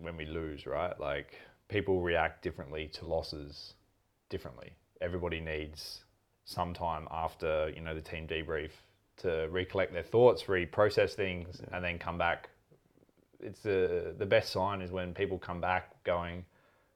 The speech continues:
Speaker 1: "I know I screwed up, but this is what I wanna do now, and this is how I wanna come back stronger." It's the people that,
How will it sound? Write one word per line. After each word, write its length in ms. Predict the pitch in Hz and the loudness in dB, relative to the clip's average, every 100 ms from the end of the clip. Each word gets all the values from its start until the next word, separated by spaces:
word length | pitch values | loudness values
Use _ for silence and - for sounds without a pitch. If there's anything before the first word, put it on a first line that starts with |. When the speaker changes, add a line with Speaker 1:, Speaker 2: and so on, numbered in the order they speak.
| _ _ - | _ _ -4
Speaker 1:
"I 100 | 95 | 0
know 200 | 104 92 | 4 4
I 80 | 82 | 4
screwed 340 | - 98 87 | 2 4 6
up, 260 | 92 85 - | 6 4 2
but 220 | 80 - _ _ _ - | -2 -2 _ _ _ -8
this 120 | - | -6
is 60 | 104 | -2
what 160 | 92 | 2
I 40 | 85 | 2
wanna 240 | 82 82 | 0 -4
do 180 | 80 80 | -4 -4
now, 320 | 82 82 80 | -2 -2 -2
and 100 | 80 | -6
this 140 | 82 | -8
is 80 | 90 | -4
how 160 | 92 82 | 2 2
I 40 | |
wanna 140 | 80 82 | 2 -6
come 160 | 80 | -6
back 160 | 76 - | -8 -8
stronger." 460 | - 92 85 78 76 _ | -6 -4 0 -2 -4 _
It's 320 | 90 82 - | -8 -8 -10
the 100 | - | -10
people 360 | - 104 92 85 | -4 -2 -2 0
that, 200 | 85 82 | 0 -2